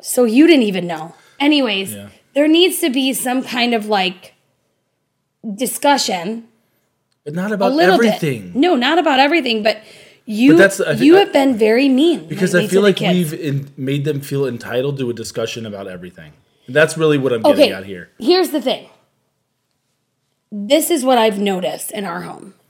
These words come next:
Speaker 1: You are much harder on Dominic, and I'm much harder on Vivian.
Speaker 2: Um, I would think I'm just as hard on Viv lately.
Speaker 1: No, lately Viv's been giving you reasons, though, but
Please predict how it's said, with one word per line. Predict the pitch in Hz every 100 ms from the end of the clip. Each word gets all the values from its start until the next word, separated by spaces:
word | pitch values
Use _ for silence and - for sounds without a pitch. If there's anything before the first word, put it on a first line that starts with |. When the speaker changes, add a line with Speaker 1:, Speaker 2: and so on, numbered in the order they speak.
| -
Speaker 1:
You | 185 180 226 294 370 427 - _
are | 226 220
much | 220 254 -
harder | 269 285 285
on | 277 277
Dominic, | 220 196 196 196 190
and | - 185
I'm | 185 196
much | 185 -
harder | 180 180
on | 180
Vivian. | 175 170 165 170 _ _ _ _ _ _ _
Speaker 2:
Um, | 107 120 135 139 131
I | 131
would | 131
think | 170
I'm | 147 123
just | 123 139
as | 131
hard | 127 123
on | 113
Viv | 104 120 110
lately. | 107 156
Speaker 1:
No, | 233 226 220 220
lately | 247 240 254 254
Viv's | 226 208 196 185
been | 190
giving | 180 185 202
you | 190
reasons, | 185 190 185 180
though, | 180 151
but | 170 170